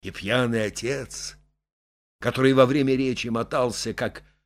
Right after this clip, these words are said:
пшеничный колос от ветра, торжественно пошел дальше.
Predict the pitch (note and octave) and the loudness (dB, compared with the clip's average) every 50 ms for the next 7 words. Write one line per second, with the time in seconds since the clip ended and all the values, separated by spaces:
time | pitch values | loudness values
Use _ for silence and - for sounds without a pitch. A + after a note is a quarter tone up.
0 | _ - - - E3+ D#3 D#3 D#3+ C#3+ - - - B2 B2+ A#2 - - D3+ C#3 C3+ | _ -8 -4 -4 -2 -2 -2 -2 -2 -2 -4 -2 -2 -4 -4 -2 0 0 2 2
1 | C3 A#2 G2+ - - - - - - F3+ F3 D#3 A#2+ - C#3+ C3+ B2 - - - | 2 0 -4 -4 -6 -8 -10 -8 -6 -6 -6 -6 -6 -6 -4 -4 -4 -4 -6 -12
2 | _ _ _ _ _ _ _ _ _ _ _ _ G#2 G#2 G2 - F2+ F#2+ B2+ D3+ | _ _ _ _ _ _ _ _ _ _ _ _ -2 0 0 0 2 4 4 4
3 | D#3 - - - G#3+ F#3 F3+ F3 F3 F#3+ G#3 F#3 - - _ _ _ _ F2 F2 | 4 2 -4 -6 -6 -6 -6 -6 -8 -8 -10 -10 -12 -16 _ _ _ _ -2 -2
4 | - - - A2+ C3 E3 F3+ F3 C3+ F#2 - - - - - D#2 - - - - | -2 -2 2 4 4 4 4 2 -2 -6 -10 -10 -10 -10 -10 -10 -8 -6 -6 -6
5 | - - | -8 -12